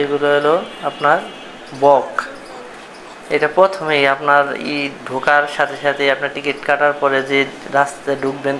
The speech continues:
তার ওই পাশে যে মানচিত্রটা আছে, এই মানচিত্র থেকে একটু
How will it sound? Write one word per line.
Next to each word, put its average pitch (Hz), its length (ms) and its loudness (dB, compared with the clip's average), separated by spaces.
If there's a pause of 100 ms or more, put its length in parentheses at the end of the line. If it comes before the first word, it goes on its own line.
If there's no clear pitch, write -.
তার 131 180 4 (920)
ওই 135 180 -2
পাশে 139 220 2 (160)
যে 139 100 2 (460)
মানচিত্রটা 143 760 2
আছে, 131 200 -6
এই 135 140 -6
মানচিত্র 151 560 0 (1900)
থেকে 147 180 -4 (140)
একটু - 220 -6